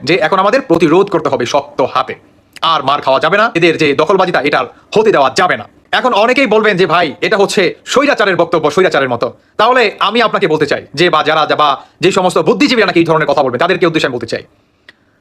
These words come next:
একজন লিডারের কাছ থেকে আপনি কি ধরনের বক্তব্য আশা করেন? যেই লিডারকে কিংবা যেই দলকে সমর্থক করার কারণে আপনারা কিংবা যে বা যারা নাকি লুটপাট করতেছেন, দখলবাজিতা চালাচ্ছেন,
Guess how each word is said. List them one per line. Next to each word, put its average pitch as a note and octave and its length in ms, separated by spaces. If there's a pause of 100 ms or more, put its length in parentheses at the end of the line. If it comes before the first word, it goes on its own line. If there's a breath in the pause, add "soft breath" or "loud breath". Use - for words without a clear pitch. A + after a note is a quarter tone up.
(300 soft breath)
একজন F#3 220
লিডারের A3+ 340
কাছ A3+ 80
থেকে A3 160
আপনি G#3 100
কি G#3 140
ধরনের G#3 260
বক্তব্য F3+ 200
আশা C#3 180
করেন? G#2 140 (440)
যেই F3+ 200 (560)
লিডারকে G3 360
কিংবা F3 220
যেই A3+ 140
দলকে F#3+ 340 (240)
সমর্থক A#3 380
করার F3 240
কারণে G3 220 (280)
আপনারা E3+ 360
কিংবা E3 180
যে F3 120
বা D#3 120
যারা D#3 160
নাকি D#3 200
লুটপাট D#3+ 360
করতেছেন, D#3 320 (280 soft breath)
দখলবাজিতা E3 500
চালাচ্ছেন, D#3 400